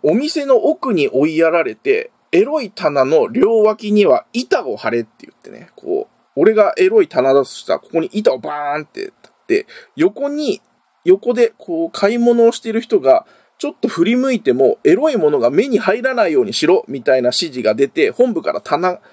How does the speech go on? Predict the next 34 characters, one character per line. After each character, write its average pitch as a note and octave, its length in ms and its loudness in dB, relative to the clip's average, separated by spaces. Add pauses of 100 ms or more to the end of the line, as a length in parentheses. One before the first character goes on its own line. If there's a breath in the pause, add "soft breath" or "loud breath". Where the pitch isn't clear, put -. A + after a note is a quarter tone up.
板 A#3+ 240 -2
が B2+ 100 0
送 A#2 160 -2
ら C3 100 4
れ B2 80 -2
て A#2 80 -6
き B2+ 80 -6
ま A2 140 -4
し - 60 -10
た。 - 100 -12 (4000)
そ G3 160 4
う G#3+ 40 2
す A3 100 -2
る G3 120 -8
と G3 100 2
ね、 F#3 220 0 (480 loud breath)
ま E3 140 2
あ、 G#2 40 -2
エ D3+ 100 0
ロ A#3 120 -2
本 C#4 300 0
を - 20 0
買 B3 200 0
い A#3+ 40 -6
に B3 100 -6
来 - 60 -12
た - 100 2
お C3+ 160 -2
客 F3 220 -4
さ F#3+ 220 0
ん F#3+ 120 2
同 G3 180 4
士 - 160 -6
で、 A#2 240 0